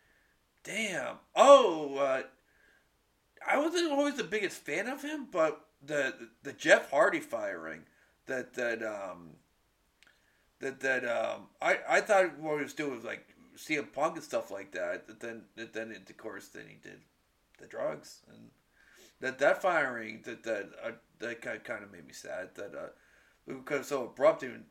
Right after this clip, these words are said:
and, and I don't even think he recovered from that either. The, the, the, the, the, um,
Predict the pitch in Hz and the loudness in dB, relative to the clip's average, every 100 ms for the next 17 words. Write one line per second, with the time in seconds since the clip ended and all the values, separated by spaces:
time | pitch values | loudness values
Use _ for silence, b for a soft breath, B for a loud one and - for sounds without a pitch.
0 | _ 120 117 110 - _ _ _ _ - | _ -16 -16 -18 -20 _ _ _ _ -4
1 | 190 247 294 285 262 254 247 240 220 214 | 2 2 2 -2 -8 -10 -10 -10 -2 -2
2 | 240 - 160 156 170 208 120 107 104 - | -2 -10 -8 -6 -6 -8 -8 -10 -14 -14
3 | 107 - - - 104 101 - _ _ - | -14 -14 -18 -20 -20 -20 -20 _ _ -18
4 | 120 113 - | -12 -10 -12